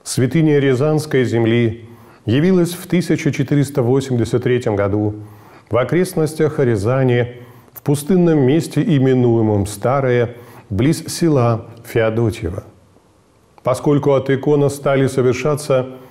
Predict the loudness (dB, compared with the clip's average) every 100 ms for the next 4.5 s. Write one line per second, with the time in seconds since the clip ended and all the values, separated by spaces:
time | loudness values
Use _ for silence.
0 | -20 -6 -2 0 0 0 0 0 2 2
1 | -2 -2 0 2 2 2 0 -4 -14 -20
2 | -20 _ 0 0 0 -2 0 0 2 2
3 | 2 2 2 2 2 0 -2 -2 0 0
4 | 0 0 0 0 -2